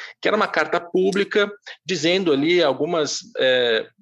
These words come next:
reivindicações pro futebol mexicano. Ele tava preocupado com, com o estado do mercado, ele achava que o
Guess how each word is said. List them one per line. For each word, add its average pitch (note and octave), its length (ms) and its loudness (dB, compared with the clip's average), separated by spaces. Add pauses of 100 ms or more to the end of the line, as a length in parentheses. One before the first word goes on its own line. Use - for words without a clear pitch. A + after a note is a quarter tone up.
(140)
reivindicações E3+ 840 -4
pro D3 160 -8
futebol C#3 400 -2
mexicano. C3 800 -2
Ele A#2 100 -2
tava C3+ 220 -4
preocupado C#3 560 -4
com, B2 340 -6 (140)
com A#2 240 -2
o A2+ 40 -2
estado A#2+ 360 -2
do A2+ 80 -2
mercado, C3+ 480 0
ele A2+ 100 0
achava B2 320 -2
que C3 140 -6
o A#2 180 -4